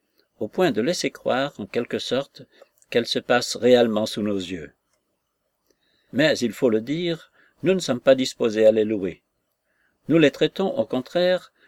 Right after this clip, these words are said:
comme les enfants traitent assez souvent leurs joujoux, et nous avons beaucoup plus de plaisir à les siffler qu'à admirer l'excellence de leur talent.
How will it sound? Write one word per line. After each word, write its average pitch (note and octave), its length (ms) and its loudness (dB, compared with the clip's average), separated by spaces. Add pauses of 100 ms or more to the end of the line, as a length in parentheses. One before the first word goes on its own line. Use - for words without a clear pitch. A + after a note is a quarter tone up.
(120)
comme F3+ 200 6
les A2+ 180 2
enfants D#3+ 400 -4
traitent D#3+ 300 -8 (260)
assez D3+ 320 -6
souvent C3+ 280 -2
leurs G#2 140 4
joujoux, A#2 440 -6 (680)
et - 60 -10
nous G#2+ 200 4
avons C3 200 6
beaucoup D#3+ 240 -4
plus D#3 160 0
de A#2+ 60 -2
plaisir B2 440 -2
à G#2 40 4
les G2 120 0
siffler E3 520 -8
qu'à D#3+ 220 -2
admirer B2 460 0
l'excellence A2+ 600 -4
de G#2+ 100 -6
leur G2+ 160 -6
talent. F#2+ 360 -4